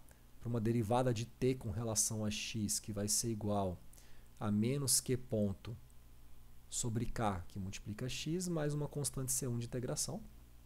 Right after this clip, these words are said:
Se eu integrar esse cara de novo, né,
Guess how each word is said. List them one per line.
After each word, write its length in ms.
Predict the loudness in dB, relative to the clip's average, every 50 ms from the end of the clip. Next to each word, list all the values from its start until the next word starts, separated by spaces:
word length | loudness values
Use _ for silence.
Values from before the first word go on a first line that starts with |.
| -16 -16 -16 -14 -16 -16 -16 -18 -18 -18 -12 0
Se 160 | 4 6 8
eu 40 | 8
integrar 280 | 8 8 10 10 12 10
esse 120 | 10 10
cara 220 | 8 6 6 6
de 120 | 4 4 4
novo, 460 | 6 8 8 8 8 6 4 0 -4 -6 -8 -10 -12 -14 -16 -16 -16 -16 -16 -16 -16 -16 -16 -18 -18 -18 -16 -16 -16 -16 -16 -16 -18 -18 -18 -18 -18 -18 -18 -18 -18 -18 -18 -18 -18 -14 -10
né, 320 | -6 -2 0 0 0 0